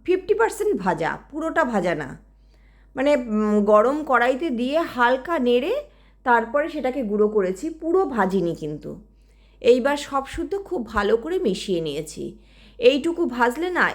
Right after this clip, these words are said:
এই যে, যে ঝুড়ি ভাজার মধ্যে গন্ধটা খুব ভালো উঠেছে। আর পুরো ভাজলে গন্ধটা একটু গাঢ় হয়ে যাচ্ছিল। আমি পুরো ভাজা মশলা দিয়ে করে দেখেছি, ভালো হয়নি। আর কা-, কাঁচা দিলে পরে না, সেটার গন্ধটা ভালো আসছিল না।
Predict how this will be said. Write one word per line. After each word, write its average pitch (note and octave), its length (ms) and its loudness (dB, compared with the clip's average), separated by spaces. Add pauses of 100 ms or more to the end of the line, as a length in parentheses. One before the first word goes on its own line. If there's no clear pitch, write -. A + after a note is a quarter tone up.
এই C4 200 2
যে, D4 120 -2
যে C4+ 180 -4
ঝুড়ি A#3 280 -4
ভাজার C#4 340 -2
মধ্যে A#3+ 340 -2
গন্ধটা A3 520 2
খুব F#4+ 260 -2
ভালো F3 280 2
উঠেছে। D#3+ 440 -10 (600)
আর G3 240 4 (160)
পুরো F4 220 2
ভাজলে D4 420 0
গন্ধটা B3+ 500 2
একটু D4 180 -6
গাঢ় A3 320 4
হয়ে C4+ 240 6
যাচ্ছিল। G#3 460 -2
আমি A#3 280 -4
পুরো C4+ 300 -8
ভাজা A#3+ 320 0
মশলা A3 340 -2
দিয়ে A3+ 180 -4
করে A3+ 240 0
দেখেছি, A#3+ 340 -6 (120)
ভালো D#3 200 -4
হয়নি। D3 420 -6 (560)
আর G3+ 260 4 (160)
কা-, A3 380 2
কাঁচা C4 360 0
দিলে D4 200 -2
পরে D#4+ 240 0
না, G#3 180 0
সেটার B3+ 360 0
গন্ধটা A#3 480 2
ভালো A3+ 300 2
আসছিল G3+ 500 0
না। C#3+ 200 -4